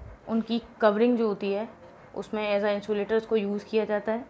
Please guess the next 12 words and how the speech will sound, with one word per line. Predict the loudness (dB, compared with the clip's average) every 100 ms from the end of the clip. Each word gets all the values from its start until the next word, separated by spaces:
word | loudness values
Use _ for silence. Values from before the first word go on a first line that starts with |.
| -20 -20 -20 -20 -20 -20 -18
Sanitary | -2 0 0 0 2 0 0
fittings | -6 -4 0 2 0 0
जो |
होती | 0 0
हैं | -6 -4 -6 -6
उसमें | -6 -4
भी | -2 -4
इसका | -4 -6 -6 -8 -20 -20 -12 -2
यूज़ | 0 0
किया | -4 -8
जाता | -8 -12
है। | -14